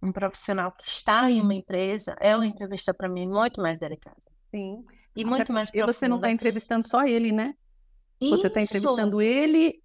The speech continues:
Speaker 2: a mulher, os filhos, ou sei lá,
Speaker 1: Isso.
Speaker 2: todo um ecossistema que tá em volta dele.
Speaker 1: Exatamente. E se de repente eu fato, faço um processo de fit errado,
Speaker 2: Exato.
Speaker 1: que acontece, né?
Speaker 2: Uhum,
Speaker 1: A gente sabe
Speaker 2: uhum.
Speaker 1: que o processo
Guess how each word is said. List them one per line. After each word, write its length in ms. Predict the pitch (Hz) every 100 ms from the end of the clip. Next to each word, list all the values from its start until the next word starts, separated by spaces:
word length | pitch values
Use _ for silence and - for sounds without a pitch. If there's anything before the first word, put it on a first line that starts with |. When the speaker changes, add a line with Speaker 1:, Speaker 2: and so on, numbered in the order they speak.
| _ _ _ _ _
Speaker 2:
a 120 | 180
mulher, 760 | 208 226 208 214 226 262 285 269
os 220 | 214 -
filhos, 580 | - 247 269 254 214 196
ou 120 | 196
sei 180 | 202 226
lá, 180 | 226 247
Speaker 1:
Isso. 880 | 269 302 330 339 - 330 339 339 -
Speaker 2:
todo 200 | 240 202
um 80 | 277
ecossistema 880 | 269 277 285 - 269 - 262 330 370
que 80 | -
tá 140 | 240
em 60 | 220
volta 320 | 196 196 269
dele. 180 | 240 160
Speaker 1:
Exatamente. 1500 | 196 220 254 302 277 254 220 208 190 175 175 - - 190 -
E 100 | 233
se 180 | - 320
de 100 | 403
repente 480 | 359 339 320 302 277
eu 60 |
fato, 360 | 277 262 254 - -
faço 260 | 240 247 262
um 60 |
processo 480 | 254 240 - 240 -
de 160 | 220 226
fit 420 | - 226 220 -
errado, 880 | 208 185 190 214 269 226 180 160 - _ _ -
Speaker 2:
Exato. 300 | 196 196 180
Speaker 1:
que 60 | 196
acontece, 1040 | 190 202 262 247 240 392 415 - 175 -
né? 380 | 190 202 285 233
Speaker 2:
Uhum, 60 | 190
Speaker 1:
A 40 |
gente 220 | 190 226
sabe 200 | 233 262
Speaker 2:
uhum. 60 | 233
Speaker 1:
que 60 | 277
o 20 |
processo 640 | 269 247 240 226 240 202